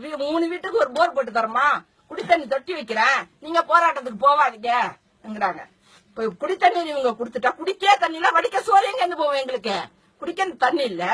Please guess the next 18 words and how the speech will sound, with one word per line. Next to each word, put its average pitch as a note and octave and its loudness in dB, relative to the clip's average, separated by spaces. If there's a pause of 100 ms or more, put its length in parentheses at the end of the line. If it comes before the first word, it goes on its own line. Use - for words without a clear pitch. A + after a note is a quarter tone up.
நாங்க C#4 -2
விவசாயத்தை F#4+ -2
நம்பி C#4 -8
நிக்கிறோம். G#3+ -2 (400)
ஒரு - 0
கேன் E4+ 0
நூறு E4+ 0
ரூபா E4+ 8
கொடுத்து B3 -10
குடிச்சிட்டு A3 -4 (400)
வடிக்கிறது E4+ -2
சோறு D4 0
நீ D4 -6 (480)
இந்த, C4 0 (240)
இந்த B3+ 2
தண்ணியை G4 2
குடிச்சிட்டு G4 0
நீ - -6